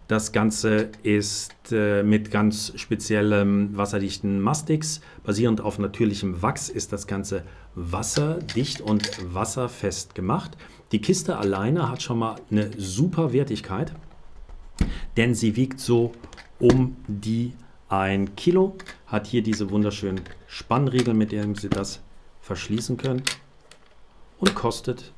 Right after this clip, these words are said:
bei mir im Shop zweihundertfünfundachtzig Euro. Warum ich Ihnen das jetzt schon erzähle,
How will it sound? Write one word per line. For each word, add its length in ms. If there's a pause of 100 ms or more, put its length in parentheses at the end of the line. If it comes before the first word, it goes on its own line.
bei 200
mir 400 (440)
im 140
Shop 340 (520)
zweihundertfünfundachtzig 2250 (160)
Euro. 380 (640)
Warum 200
ich 100
Ihnen 100
das 260
jetzt 340
schon 200
erzähle, 600